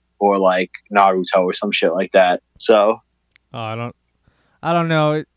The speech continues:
Speaker 2: all that stuff's usually hit or miss for me. I get it. I understand the fandom, but, uh, yeah, I ju-, I just, some of it's a little too out there. Cowboy Bebop, though, I used to watch when I was sick, like, Saturday nights.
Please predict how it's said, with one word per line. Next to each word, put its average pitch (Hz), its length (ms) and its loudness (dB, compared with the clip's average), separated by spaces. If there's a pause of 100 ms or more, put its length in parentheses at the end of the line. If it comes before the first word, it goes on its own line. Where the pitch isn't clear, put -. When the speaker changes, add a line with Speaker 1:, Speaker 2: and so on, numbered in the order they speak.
Speaker 2:
all 175 160 -6
that 175 160 -6
stuff's 127 320 -10
usually 127 320 -10
hit 120 160 -8
or 113 100 -10
miss 113 220 -12
for 117 160 -16
me. 113 180 -14
I 147 120 -8
get 127 280 -8
it. 113 180 -8
I 120 180 -8
understand 120 540 -12
the 113 60 -14
fandom, 110 720 -14 (160)
but, 110 180 -12
uh, 104 360 -12 (1600)
yeah, 117 220 -14
I 107 40 -14
ju-, 120 260 -16
I 127 60 -14
just, 117 340 -18 (280)
some 147 260 -8
of 147 100 -10
it's 135 120 -10
a 135 60 -8
little 120 160 -12
too 117 200 -12
out 110 220 -12
there. 107 380 -12 (600)
Cowboy 165 320 -2
Bebop, 147 460 -6
though, 151 160 -4
I - 20 -4
used 135 260 -10
to 139 80 -10
watch 127 300 -8
when 127 120 -12
I 117 40 -10
was 110 120 -16
sick, - 460 -12 (460)
like, 127 120 -16
Saturday 123 500 -8
nights. 120 540 -14